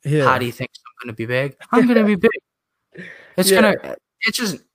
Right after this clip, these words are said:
Speaker 2: I, I have that idea in the back of my mind, but
Speaker 1: Yeah.
Speaker 2: sometimes it's healthy and it's good to just reinforce that.
Speaker 1: Mm-hmm. For, like,
Speaker 2: Reinforce that idea.
Speaker 1: for me,
Speaker 2: Because,
Speaker 1: like
Speaker 2: like, No,
Speaker 1: Yeah.
Speaker 2: go, go.
Speaker 1: You, all right. For me, it's like, I do genuinely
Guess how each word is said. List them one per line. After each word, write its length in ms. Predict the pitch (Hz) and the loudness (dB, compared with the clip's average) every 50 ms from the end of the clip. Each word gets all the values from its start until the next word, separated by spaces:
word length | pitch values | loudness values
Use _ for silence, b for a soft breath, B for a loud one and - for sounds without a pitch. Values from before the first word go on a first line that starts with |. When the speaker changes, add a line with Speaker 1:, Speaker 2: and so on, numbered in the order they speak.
| _ - | _ -2
Speaker 2:
I, 160 | 143 156 131 | -2 0 0
I 140 | - 139 156 160 | 0 0 0 2
have 320 | - 160 180 220 214 156 | 2 4 4 4 2 2
that 140 | 151 139 135 | 0 0 0
idea 240 | 127 131 131 160 156 | -2 -4 -4 -6 -6
in 40 | 147 | -6
the 60 | 135 | -4
back 220 | 127 135 135 - | -4 -4 -4 -4
of 40 | 131 | -6
my 100 | 123 127 | -8 -8
mind, 260 | 123 135 147 139 135 | -6 -6 -6 -6 -6
but 100 | 123 117 | -8 -8
Speaker 1:
Yeah. 60 | - - | -6 -4
Speaker 2:
sometimes 420 | 180 180 175 147 143 175 170 151 | -4 -2 0 0 0 0 -2 -4
it's 140 | 143 - - | -8 -12 -8
healthy 460 | - - 143 143 - _ _ 135 131 | -6 -4 -4 -4 -4 _ _ -12 -12
and 100 | 120 123 | -10 -10
it's 120 | 120 - - | -10 -12 -10
good 180 | - 139 127 123 | -8 -10 -8 -8
to 120 | - 123 117 | -8 -10 -10
just 200 | 120 113 - - | -10 -10 -12 -10
reinforce 600 | 117 123 123 120 117 - - 123 123 120 - - | -10 -10 -10 -10 -12 -10 -8 -8 -8 -8 -10 -12
that. 260 | - 110 110 - - _ _ _ _ _ _ - | -14 -14 -14 -14 -16 _ _ _ _ _ _ -10
Speaker 1:
Mm-hmm. 280 | 139 139 143 127 110 117 - | -8 -6 -6 -6 -8 -12 -14
For, 200 | _ - - 190 175 | _ -8 -6 -4 -2
like, 40 | 127 | -2
Speaker 2:
Reinforce 420 | 127 - - - - 127 127 - | -2 -2 -4 -6 -8 -10 -10 -10
that 80 | - _ - - _ _ _ | -12 _ -20 -20 _ _ _
idea. 160 | 123 120 110 - | -12 -12 -10 -10
Speaker 1:
for 180 | - - 165 | -10 -8 -6
me, 40 | 151 | -2
Speaker 2:
Because, 220 | 147 180 170 165 | 0 0 0 2
Speaker 1:
like 140 | 143 160 143 127 175 | 2 2 0 0 -2
Speaker 2:
like, 20 | - _ _ _ _ _ _ _ _ _ _ _ _ _ _ _ _ _ _ _ _ _ _ _ _ _ _ _ _ _ _ _ _ _ _ _ _ _ _ _ _ - | -6 _ _ _ _ _ _ _ _ _ _ _ _ _ _ _ _ _ _ _ _ _ _ _ _ _ _ _ _ _ _ _ _ _ _ _ _ _ _ _ _ -4
No, 180 | 151 135 113 | -2 -2 -2
Speaker 1:
Yeah. 100 | 104 107 | -2 -2
Speaker 2:
go, 160 | 107 123 110 - - - | -4 -4 -4 -4 -6 -8
go. 200 | 123 110 104 - _ _ - - - | -8 -8 -8 -10 _ _ -20 -14 -10
Speaker 1:
You, 180 | 180 156 - - _ _ - | -10 -10 -10 -12 _ _ -10
all 160 | - 113 98 | -8 -8 -6
right. 200 | - - _ - | -8 -10 _ -14
For 140 | - - 151 | -10 -6 -4
me, 200 | 151 156 165 170 | -2 -2 0 -2
it's 220 | 165 135 - - | -2 -2 -4 -2
like, 300 | 151 139 120 117 - - _ _ _ _ _ _ _ _ _ _ _ - | 0 0 0 0 -4 -10 _ _ _ _ _ _ _ _ _ _ _ -2
I 100 | 127 139 | -2 2
do 200 | 135 151 226 226 | 4 4 4 4
genuinely 640 | 143 143 143 147 151 147 139 127 123 123 120 117 110 | 4 4 2 2 2 2 0 0 -2 -2 -4 -6 -6